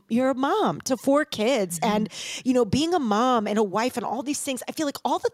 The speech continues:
Speaker 1: things that make all of that so magical and re-, rewarding is all the stuff on the outside that we bring into it.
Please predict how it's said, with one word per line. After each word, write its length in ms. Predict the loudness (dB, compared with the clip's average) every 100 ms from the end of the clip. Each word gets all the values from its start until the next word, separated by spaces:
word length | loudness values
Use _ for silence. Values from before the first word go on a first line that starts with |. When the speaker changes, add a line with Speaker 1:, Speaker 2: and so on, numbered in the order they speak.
| -2
Speaker 1:
things 500 | -2 -2 -6 -10 -10 -14 -12 -4
that 180 | -4 -2
make 240 | -4 -4 -4
all 260 | 0 2 0
of 100 | 0
that 220 | -2 -2
so 160 | 0 0
magical 500 | 2 0 0 -2 0
and 140 | 0
re-, 120 | -2 -6 _
rewarding 680 | 0 2 2 2 2 2 0 -2
is 180 | 0 0 -2 0
all 240 | 4 4 2
the 100 | -2
stuff 480 | -4 -2 0 0 0 2
on 160 | 2
the 160 | 2 0 -2
outside 760 | 0 0 0 -4 -4 -6 -12 -20 -20 -20 -10
that 160 | -8 -4
we 100 | -4
bring 400 | -2 -2 -2 -6 -4
into 440 | -4 -4 -6 -6
it. 200 | -8